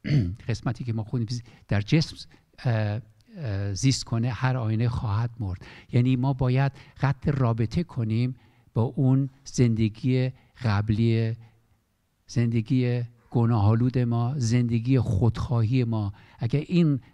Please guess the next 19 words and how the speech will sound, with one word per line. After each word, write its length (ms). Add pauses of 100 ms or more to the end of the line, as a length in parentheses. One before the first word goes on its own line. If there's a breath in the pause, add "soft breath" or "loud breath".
(140)
را-، 300
قطع 300
رابطه 480
نکنیم، 480
هیچ 280
موقع 200
ما 220
نمی‌تونیم 680 (300 loud breath)
زندگی 880 (340 soft breath)
مسیح 420
رو 180
زیست 360
کنیم 320
یا 300 (200 loud breath)
طبیعت 560
خدا 320
رو 140
زیست 320
کنیم. 380